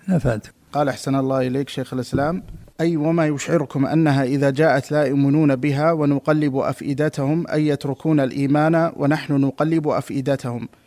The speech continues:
Speaker 2: لكونهم لم يؤمنوا أول مرة، أي ما يدريكم أنه لا يكون هذا وهذا حينئذ". ومن فهم معنى الآية عرف خطأ من قال أن بمعنى لعل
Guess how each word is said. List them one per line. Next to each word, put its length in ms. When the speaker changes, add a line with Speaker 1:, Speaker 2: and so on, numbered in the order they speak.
Speaker 2:
لكونهم 600
لم 220
يؤمنوا 560
أول 380
مرة، 380
أي 120
ما 180
يدريكم 580
أنه 460
لا 200
يكون 400
هذا 520
وهذا 600
حينئذ". 600
ومن 220
فهم 440
معنى 300
الآية 340
عرف 400
خطأ 440
من 200
قال 400
أن 340
بمعنى 540
لعل 460